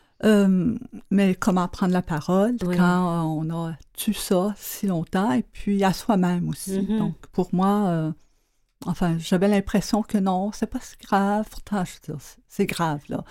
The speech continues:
Speaker 2: Oui.
Speaker 1: Mais, euh, j'avais réussi, en fait, à mettre ça, euh,
Speaker 2: Oui.
Speaker 1: sous le tapis, à ne pas m'en préoccuper. Mais en deux mille dix, c'était impossible. Donc, je commençais à écrire. Et, euh, ça a pris longtemps.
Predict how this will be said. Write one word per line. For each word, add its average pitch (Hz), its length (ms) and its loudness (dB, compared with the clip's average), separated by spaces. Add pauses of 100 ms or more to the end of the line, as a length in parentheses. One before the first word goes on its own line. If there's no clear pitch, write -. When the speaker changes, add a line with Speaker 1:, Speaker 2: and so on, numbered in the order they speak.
Speaker 2:
Oui. 180 220 0 (240)
Speaker 1:
Mais, 185 400 2
euh, 170 300 2
j'avais 190 380 2
réussi, 196 440 -4
en 214 100 2
fait, - 140 -4
à 196 80 0
mettre 170 240 -4
ça, - 160 -4
euh, 208 340 0 (640)
Speaker 2:
Oui. 175 120 -2
Speaker 1:
sous 170 160 -6
le 190 60 -4
tapis, - 500 -6
à 180 80 -2
ne 175 100 0
pas 208 380 0
m'en 165 440 -2
préoccuper. 185 560 -4
Mais 175 160 0
en 175 100 0
deux 196 120 -2
mille 180 240 -2
dix, 214 160 -4
c'était - 200 -6
impossible. - 540 -6
Donc, 151 200 -6
je - 80 -16
commençais 185 340 -4
à - 40 -2
écrire. 180 420 -6 (800)
Et, 185 300 4
euh, 175 160 4
ça - 120 -2
a - 20 -8
pris - 180 -6
longtemps. 208 340 -2